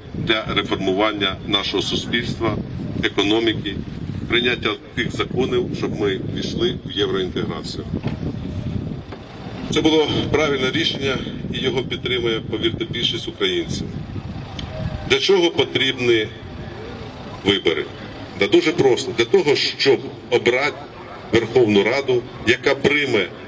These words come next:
більше сімдесяти законопроєктів, які лежать в Верховній Раді і не розглядаються цією владою, яка складається половини прихильників Януковича,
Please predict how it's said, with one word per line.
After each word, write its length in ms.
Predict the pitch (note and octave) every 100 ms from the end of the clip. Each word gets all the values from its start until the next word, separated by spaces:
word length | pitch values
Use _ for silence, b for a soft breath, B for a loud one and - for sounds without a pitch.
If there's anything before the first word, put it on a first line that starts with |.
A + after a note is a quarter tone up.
| - - - - - - -
більше 240 | C3 B2+
сімдесяти 920 | - B2+ B2 B2+ - C3 C3+ B2+ F#2+ - - -
законопроєктів, 960 | A#2+ - B2 A2 - G#2 B2+ - A#2+ -
які 240 | G#2+ G#2 B2
лежать 360 | A#2 B2+ B2
в 40 | B2
Верховній 380 | A#2 B2 A2+ A#2
Раді 320 | A2 G#2+ C3 - - -
і 100 | B2
не 100 | A#2+
розглядаються 720 | A2 G#2+ G#2 A#2+ C#3 C3 A2+
цією 400 | - G#2+ F#2+ F2
владою, 420 | F#2+ A#2 A#2+ A#2
яка 240 | G#2 A2
складається 680 | G2+ - F#2+ A2 A2 - G#2+ - - -
половини 680 | D3 B2+ A2 C3+ C#3+ C#3 C3+ - - - - - - - - - - - - - - - - - - - -
прихильників 840 | D#3 - D#3+ D#3+ D3+ D3+ D3+ A#2
Януковича, 720 | A2+ A#2 A2 A#2 F#2+ F2 F2+